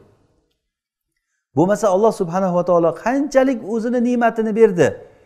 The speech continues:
Ulul azm bo'lgan Musa alayhissalomdek payg'ambarni unga payg'ambar qilib jo'natdi. "Yaxshi gapir, yumshoq gapir". Bu bir kun, ikki kun emas, hujjat qoyim qilishlikda bir yil, ikki yil emas,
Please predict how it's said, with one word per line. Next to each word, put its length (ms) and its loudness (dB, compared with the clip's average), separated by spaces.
Ulul 320 2
azm 420 0
bo'lgan 240 -2
Musa 300 -4
alayhissalomdek 640 -4
payg'ambarni 680 0
unga 340 4
payg'ambar 460 0
qilib 160 -4
jo'natdi. 380 -4
"Yaxshi 380 -4
gapir, 300 0
yumshoq 440 -4
gapir". 260 -2
Bu 60 -8
bir 140 2
kun, 140 0
ikki 240 -6
kun 140 -6
emas, 320 0
hujjat 320 0
qoyim 240 -2
qilishlikda 500 0
bir 160 2
yil, 220 4
ikki 300 -6
yil 120 -2
emas, 260 2